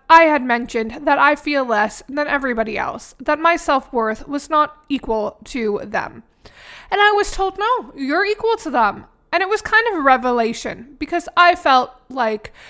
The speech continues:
I did not matter, and why was I getting bullied every day? And why would I come home and have to deal with a parent that would yell at me and scream at me? And I just couldn't understand why the world was such a cruel place.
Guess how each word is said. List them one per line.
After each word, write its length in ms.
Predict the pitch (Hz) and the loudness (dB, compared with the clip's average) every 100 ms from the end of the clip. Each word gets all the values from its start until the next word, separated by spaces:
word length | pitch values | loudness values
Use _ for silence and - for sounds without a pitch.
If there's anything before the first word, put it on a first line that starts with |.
| - - - | -20 -8 4
I 120 | 370 | 4
did 140 | 320 277 | 4 2
not 260 | 269 262 | 2 4
matter, 600 | 247 240 226 233 226 - _ 262 | 4 4 4 2 0 -2 _ 2
and 440 | 240 233 233 226 | 4 2 0 -6
why 260 | - 311 330 | 0 4 4
was 180 | 330 | 4
I 80 | 311 | -2
getting 300 | 254 247 247 | -2 -4 -4
bullied 300 | 226 226 226 | -4 -2 -2
every 300 | - 226 233 | -2 -2 -4
day? 360 | 214 202 240 - | -6 -6 -6 -8
And 140 | 277 | -2
why 160 | 330 349 | 4 4
would 120 | 349 | 6
I 80 | 311 | 2
come 240 | 311 269 | 2 -6
home 360 | 233 240 226 220 | -4 -2 -2 -6
and 160 | - 240 | -8 -6
have 180 | 233 | -6
to 100 | 269 | -6
deal 240 | 247 240 233 | -6 -2 -2
with 140 | 233 | -2
a 60 | 254 | 0
parent 560 | - 302 254 240 - - - - - | 0 0 -4 -6 -12 -18 -20 -20 -10
that 280 | - 233 - | 4 4 4
would 140 | 277 320 | 0 4
yell 240 | 359 320 | 8 8
at 100 | 262 | 6
me 220 | 254 226 | 0 -4
and 180 | 247 262 | -2 -2
scream 380 | - - 285 277 | -4 -4 -2 0
at 160 | 233 | -2
me? 260 | 226 214 214 | -2 -6 -6
And 220 | 226 254 | -2 4
I 220 | 277 294 | 6 6
just 340 | 269 269 262 - | 2 -2 -4 -8
couldn't 240 | 302 302 | -10 -6
understand 640 | 277 254 247 - 247 233 247 | -6 -6 -8 -4 -2 0 2
why 160 | 277 | 2
the 80 | 262 | 2
world 320 | 226 214 214 | -2 -4 -4
was 160 | 226 226 | -6 -8
such 220 | 285 - | -10 -12
a 40 | |
cruel 380 | - - 285 233 | -12 -10 -6 -6
place. 480 | - - - - - | -8 -14 -18 -18 -20